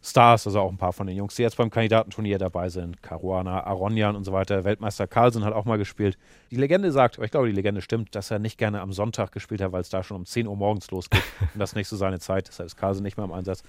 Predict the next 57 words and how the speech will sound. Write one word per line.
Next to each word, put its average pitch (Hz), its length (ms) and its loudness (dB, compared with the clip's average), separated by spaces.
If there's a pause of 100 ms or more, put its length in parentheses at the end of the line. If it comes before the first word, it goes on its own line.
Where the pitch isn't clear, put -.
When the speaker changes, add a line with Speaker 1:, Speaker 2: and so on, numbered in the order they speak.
(260)
Speaker 1:
Aber 101 240 -2
ja, 87 200 -6
Baden-Baden 92 540 -2 (340)
sind 90 200 -8
die 85 40 -10
meisten 82 320 -12
Stars 87 300 -10
der - 120 -18
Szene. 95 200 -14 (260)
Umso 120 200 2
Speaker 2:
Sie 101 60 -2
Speaker 1:
bitterer, 117 360 2
dass 90 140 -6
wir 95 60 -10
nicht 90 100 -10
Meister 92 260 -12
werden - 120 -14
dieses - 160 -20
Jahr - 120 -20
wahrscheinlich. - 360 -18 (720)
Speaker 2:
Mal 123 180 -6
gucken, 127 340 0
wo 98 40 4
es 92 100 0
hängt, 170 340 -2
hm? 143 140 0 (340)
Speaker 1:
Ja, 151 200 2
ja. 117 120 2 (140)
Speaker 2:
<laughs> - 760 -2
Sie 135 140 2
haben 160 100 2
aber 143 180 -2
als - 140 -4
Schachspieler 143 460 -2
nicht 131 200 0
nur 127 80 0
in 113 40 2
der 110 80 2
Bundesliga 151 680 -2
gespielt, 139 380 -4
sondern 135 220 -2
eine 110 80 0
Zeit - 180 -6
lang - 220 -6
auch - 160 -8
in 117 100 2
Spanien, 143 640 -2
in 110 180 -2
Holland, 147 360 -2
in 143 100 -4
Österreich. - 460 -4
Wie 117 80 -2
funktioniert 165 480 -4
das, 104 180 -4
dass - 200 -6
man 117 100 -4
da 117 220 -2